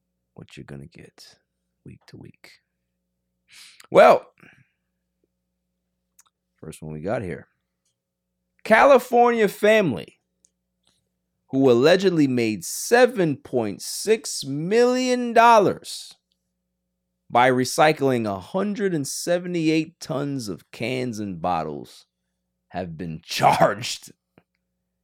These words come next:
It was a scam. I don't know how they scammed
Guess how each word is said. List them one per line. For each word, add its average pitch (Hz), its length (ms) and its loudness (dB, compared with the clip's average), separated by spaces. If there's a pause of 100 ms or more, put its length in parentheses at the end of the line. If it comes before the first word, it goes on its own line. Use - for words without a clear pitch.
(140)
It 113 80 -2
was 113 220 -2
a 107 40 -6
scam. 110 800 -4 (380)
I 127 140 2
don't 147 140 4
know 107 120 -2
how 110 420 2
they 208 180 2
scammed 208 640 0